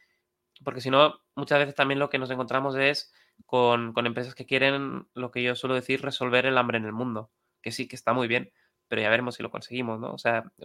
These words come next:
propuestas muchas veces excesivamente ambiciosas, eh, gente que dice, "No, mira, es que esto ya está hecho, yo quiero hacer algo que sea innovador de verdad". Ya,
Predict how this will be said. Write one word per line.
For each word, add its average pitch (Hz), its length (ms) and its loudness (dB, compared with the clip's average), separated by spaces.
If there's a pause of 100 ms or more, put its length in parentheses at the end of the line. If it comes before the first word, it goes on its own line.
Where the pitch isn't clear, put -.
propuestas 131 380 2
muchas 143 240 2
veces 139 240 -2
excesivamente 127 680 0
ambiciosas, 131 760 2 (400)
eh, 117 520 2 (360)
gente 131 280 -4
que 131 60 6
dice, 131 200 2
"No, 131 100 4
mira, 143 220 8
es 123 120 2
que 151 100 -2
esto 156 360 2
ya 151 120 4
está 123 240 2
hecho, 123 180 2
yo 123 80 2
quiero 147 160 2
hacer 147 160 4
algo 147 140 6
que 143 80 -8
sea 151 100 -6
innovador 120 400 2
de 113 60 -2
verdad". 113 340 -2 (360)
Ya, 110 260 0